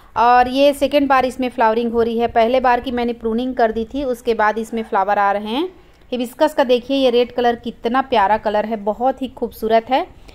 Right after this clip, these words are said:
ये पूना वैरायटी का हिबिस्कस है। और यहाँ पर देखिए नागचंपा,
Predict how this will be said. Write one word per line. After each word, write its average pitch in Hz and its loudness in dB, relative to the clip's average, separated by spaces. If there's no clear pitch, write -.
ये 277 0
पूना 277 2
वैरायटी 269 2
का 269 4
हिबिस्कस 247 -2
है। 311 0
और 240 0
यहाँ 269 2
पर 285 2
देखिए 277 0
नागचंपा, 240 0